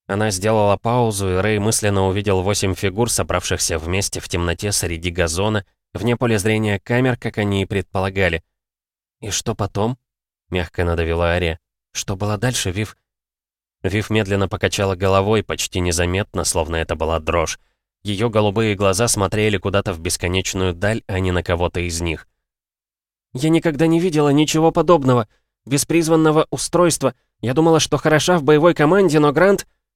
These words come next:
Казалось, она была в восхищении от этих воспоминаний.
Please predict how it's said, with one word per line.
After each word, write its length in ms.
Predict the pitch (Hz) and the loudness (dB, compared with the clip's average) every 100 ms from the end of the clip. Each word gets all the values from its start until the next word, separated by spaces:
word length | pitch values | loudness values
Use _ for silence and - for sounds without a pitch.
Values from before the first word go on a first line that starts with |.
| _ _ _ _ | _ _ _ _
Казалось, 420 | - 95 117 110 107 | -6 0 0 2 0
она 180 | 104 | 0
была 220 | 95 104 104 | 0 0 0
в 60 | |
восхищении 840 | 92 95 - 92 - 113 113 113 - | 0 -2 -4 -8 -4 -2 0 -2 -4
от 160 | 104 | -4
этих 240 | 95 90 - | -4 -6 -4
воспоминаний. 760 | 92 - 92 92 95 87 85 | -4 -2 -2 0 0 0 -2